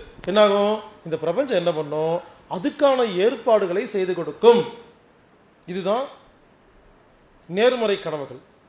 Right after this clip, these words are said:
அதனால இப்ப இருந்து என்ன பண்ணணும்? உங்களுக்கு எது வேணாலும், நீங்க உழைக்கிறீங்க, சம்பாதிக்கிறீங்க, அது ஒரு பக்கம், but இந்த கனவு தான் அதுக்கான ஏற்பாடை செஞ்சு கொடுக்கும் மெயினா. நீங்க செக் பண்ணி பாருங்க,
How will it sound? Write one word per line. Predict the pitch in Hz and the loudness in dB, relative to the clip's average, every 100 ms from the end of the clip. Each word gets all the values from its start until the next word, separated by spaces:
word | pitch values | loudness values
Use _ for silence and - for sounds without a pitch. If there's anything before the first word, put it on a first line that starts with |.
| _ _ | _ _
அதனால | 175 202 190 | 0 2 2
இப்ப | 175 247 | -2 -8
இருந்து | 240 185 | -6 -4
என்ன | 156 | -6
பண்ணணும்? | 143 139 165 220 254 - - | -8 -6 -4 -4 -6 -12 -14
உங்களுக்கு | - 185 170 | -10 -8 -6
எது | 190 302 | -4 -4
வேணாலும், | 262 202 170 139 131 165 226 269 - - - - | -4 -4 -4 -6 -6 -4 -2 -2 -6 -18 -20 -16
நீங்க | 156 143 160 | -12 -8 -8
உழைக்கிறீங்க, | 185 202 196 233 185 | -6 -8 -6 -6 -4
சம்பாதிக்கிறீங்க, | 202 202 185 220 | -2 -2 -4 -6
அது | 240 208 | -4 -2
ஒரு | 220 | -2
பக்கம், | 214 214 247 - - - - - - _ _ | -2 0 0 0 -6 -18 -20 -20 -20 _ _
but | 196 - - - - _ | -4 -4 -14 -20 -20 _
இந்த | 185 175 | -10 -10
கனவு | - - 214 311 285 | -10 -4 0 2 0
தான் | 226 269 349 - - 202 | 0 0 0 -6 -10 -6
அதுக்கான | 240 233 208 | -4 -2 0
ஏற்பாடை | 220 262 240 220 | -2 -2 -4 -4
செஞ்சு | 208 208 | -6 -6
கொடுக்கும் | 175 151 | -6 -6
மெயினா. | 170 196 135 - - - - - - _ _ _ _ _ _ _ _ _ _ _ _ _ _ _ _ _ _ _ _ _ _ _ _ - | -4 -2 -4 -8 -20 -20 -20 -20 -20 _ _ _ _ _ _ _ _ _ _ _ _ _ _ _ _ _ _ _ _ _ _ _ _ -6
நீங்க | 208 214 | -2 0
செக் | 240 - | 0 2
பண்ணி | 277 | 2
பாருங்க, | 196 151 147 170 233 | 4 2 0 0 -2